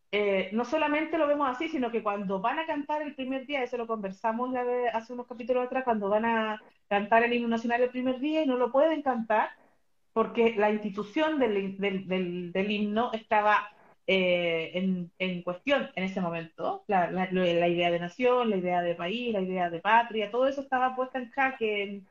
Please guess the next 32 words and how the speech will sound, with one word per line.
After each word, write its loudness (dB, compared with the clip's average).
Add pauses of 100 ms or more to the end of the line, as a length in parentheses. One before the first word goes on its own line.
(340)
en 2
un, 2
en -4
un -6
estallido, 4
¿cierto? 0 (380)
Y 6
ahora, 6
cuando -6
termina, -4
lo -6
cantan -6
dos -8
veces. -12 (720)
Entonces, -6 (140)
cuando 2
lo 2
cantan 0
dos -4
veces -2
y -4
salen -2
todos 0
estos -4
independientes -4
hablando -2
del -4
nosotros, -2
como -6
siendo -2
parte 2
de 4